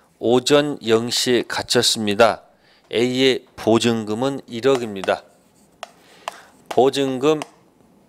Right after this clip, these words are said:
어, 올릴게요. 자, 보증금 얼마다? 일억. 자, 그러면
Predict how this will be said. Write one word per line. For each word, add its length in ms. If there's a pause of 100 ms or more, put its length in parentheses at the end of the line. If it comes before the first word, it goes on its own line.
(1080)
어, 80 (380)
올릴게요. 640 (320)
자, 220
보증금 400
얼마다? 640 (320)
일억. 400 (2250)
자, 260 (140)
그러면 400